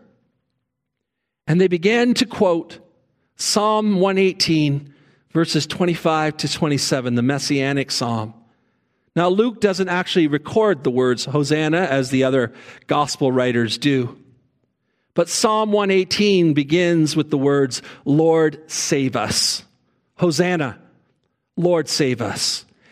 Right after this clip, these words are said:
It's a cry for help. It's a cry for God to save his people. In that moment of praise, they recognize this is the salvation,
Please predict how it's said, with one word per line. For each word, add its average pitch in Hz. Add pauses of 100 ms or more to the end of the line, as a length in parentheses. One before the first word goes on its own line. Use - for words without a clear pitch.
It's 185
a 202
cry 220 (140)
for 180
help. 190 (500)
It's 190
a 208
cry 226
for 175
God 202 (220)
to 190
save 208
his -
people. 135 (160)
In 214
that 214
moment 226
of 170
praise, 220
they 202
recognize 185 (260)
this 240
is 240
the 190
salvation, 196